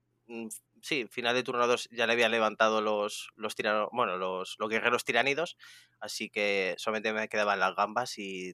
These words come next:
tenía muchos zangors con muchas ganas de matar, así que esa partida fue, fue bastante bien. Después me tocó Guille,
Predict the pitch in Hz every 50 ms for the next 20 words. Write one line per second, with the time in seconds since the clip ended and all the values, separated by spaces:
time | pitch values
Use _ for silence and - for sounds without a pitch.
0 | - _ 98 95 95 95 101 104 - - 101 - - 107 107 104 110 107 - -
1 | - 98 101 104 - - 101 92 101 98 98 95 92 92 92 - 123 135 127 _
2 | - 107 - - 95 - 95 95 95 92 87 87 92 - - 98 - 95 92 -
3 | 92 92 85 - _ 90 87 82 82 78 - - _ - - _ _ _ _ -
4 | 101 98 95 - 107 98 90 - 92 98 110 120 143 - - - - - - -
5 | _ _ - - 131 123 127 127 127 113 120 113 110 135 - - 180 196 240 220